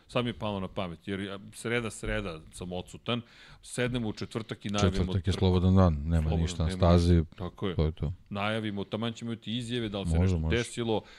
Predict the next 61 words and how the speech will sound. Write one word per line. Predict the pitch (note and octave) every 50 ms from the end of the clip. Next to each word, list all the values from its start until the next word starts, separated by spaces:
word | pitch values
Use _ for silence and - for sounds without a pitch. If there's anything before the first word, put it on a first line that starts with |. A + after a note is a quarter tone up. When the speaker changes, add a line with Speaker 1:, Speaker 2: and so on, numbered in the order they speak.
| - - _ _
Speaker 1:
a | - G2+ G2 F#2+
ko | - - - B2
ne | A#2+ A#2+ A2+
bi | A2 A#2
najavio | A2+ A2+ A2+ A2+ A2 A2 A2 A2
trku | F#2+ - A#2+ G#2 - - - G#2
u, | G2+ G2 G2+ G2+ G#2 G#2 G#2+ G#2+ G2+ A#2+ A2
u | A2
Austriji, | G2+ G2+ G2+ F#2 - - F2+ -
to | - A2+
je | G#2+
Speaker 2:
Ja | G2 F#2
Speaker 1:
baš | F#2 -
Speaker 2:
sam | - - G2+
Speaker 1:
ono. | G2
Speaker 2:
za. | G2 A2 G2+ E2+ - - - - - - - - -
Speaker 1:
To | - - - - -
ti | -
kažem, | - _ - D#2 F2 D#2+ D#2+ E2 E2+
deki, | F2 G2+ G2 F2 - _ - - G#2+ G#2+ G#2+ G#2+ A2 A2 A2 A2 A2 A2 G#2+ G#2+ G2+ - _
to | - A2+ G#2+
ti | - - G2
kažem, | - A2+ G#2+ G2 F#2+ F#2+ F#2
deki. | G#2 G#2 G2+ - - A2 - - - - - - - - - _ -
Da, | G#2+ G#2 G#2 A2
a, | G#2+ - A2+ A2 G#2+ -
inače | - B2 B2+ B2 - - G#2+
ti | - - A#2
i | A#2+
ja | A2+ -
koji, | - - A2+ A2
koji, | G#2 - - A#2 A2 G#2 -
deki | B2+ A#2+ A#2+ G#2 B2 A#2 - -
me | A#2 G#2+
danas | A#2 A2+ A2+ G2+
zove, | G2 A2+ A2 G#2 G#2+
imamo | G#2+ A2+ A2 G#2 G#2
nešto | G2 G2+ G2 - - A2 G2+
što | - - A2
treba | - - A2+ G#2+ G2 G#2
još | G#2 G#2
da | F#2+ G2+ G2
se | - A2+ G#2
snimi | - - C3+ C#3+ D3 C#3+ C3 B2
<laughs> | A#2 - -
i | E3+
deki | C#3 C3+ C3 - - B2+
me | G#2+
pita | G2 F#2
Speaker 2:
Možemo | F2+ E2 F#2 F#2+ F#2
da | E2+ F2+
uradimo | F2+ F2+ F#2 F#2 F#2 F#2 F#2
i |
duplu | F2 F2+ F#2+ - - F#2+ E2+
dozu, | E2 E2 F2+ F#2+ F2+ D#2+ -
što | - - -
ima | E2 D2+ D2 F2+
Speaker 1:
A | E2+
šta | D#2+ -
Speaker 2:
veze. | G#2 -
Speaker 1:
kažeš? | - A2 F#2+ D#2 D#2 - - _